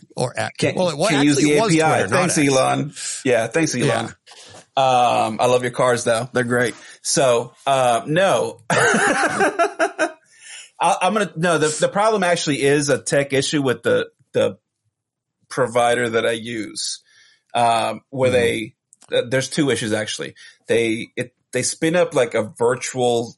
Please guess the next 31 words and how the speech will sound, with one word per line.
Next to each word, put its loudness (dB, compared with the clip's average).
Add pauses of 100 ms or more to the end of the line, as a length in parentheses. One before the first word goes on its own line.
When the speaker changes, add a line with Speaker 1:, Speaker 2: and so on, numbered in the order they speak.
Speaker 2:
machine. -2 (920)
Speaker 1:
Mm-hmm. 0 (500)
Speaker 2:
Um, -20 (180)
and -2
so 2
if -2
I 2
make -2
a 0
change -6
to -8
the -2
code, -2 (1080)
because 0
the -6
machine -2
is -2
in 0
ram, 0
it -2
doesn't 0
actually -4
update -2
the -8
code 0 (260)
until -4
I 4
restart -2
the -4
virtual 0
machine. -2